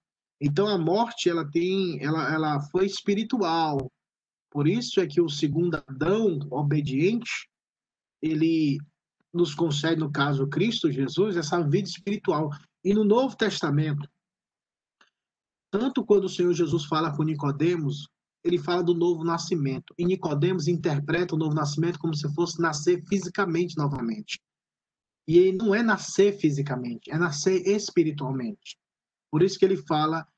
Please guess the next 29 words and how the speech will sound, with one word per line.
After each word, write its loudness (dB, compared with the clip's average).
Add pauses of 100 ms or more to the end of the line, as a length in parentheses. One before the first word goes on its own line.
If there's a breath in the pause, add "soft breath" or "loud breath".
(220)
que -4
se 2
não 2
nascer 0
da 0
água 2
e -6
do 0
Espírito, 0
não -2
pode -2
jamais -2
entrar -2
no 0
reino -8
de -16
Deus. -20
Ou 2
seja, 0
esse 2
nascimento, 0 (340)
primeiro 6
de -4
tudo, 6
ele 2
não 2
co-, 0
ele 2
não, 0